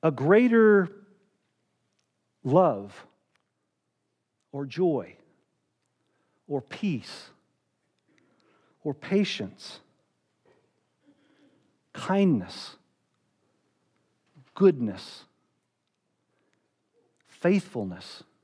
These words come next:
gentleness, gentleness, self-control? These are the marks of the life of the Spirit in the reign of God,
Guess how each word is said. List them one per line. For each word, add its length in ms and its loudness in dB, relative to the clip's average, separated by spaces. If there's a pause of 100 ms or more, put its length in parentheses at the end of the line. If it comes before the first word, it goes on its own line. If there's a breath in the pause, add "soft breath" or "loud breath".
(1200)
gentleness, 880 -4 (2250)
gentleness, 880 0 (2000)
self-control? 880 -6 (4000)
These 400 2
are 120 0
the 80 2
marks 540 4
of 160 -6
the 80 2
life 380 4
of 100 -8
the 80 -4
Spirit 460 -2
in 80 0
the 80 2
reign 260 2
of 80 0
God, 400 0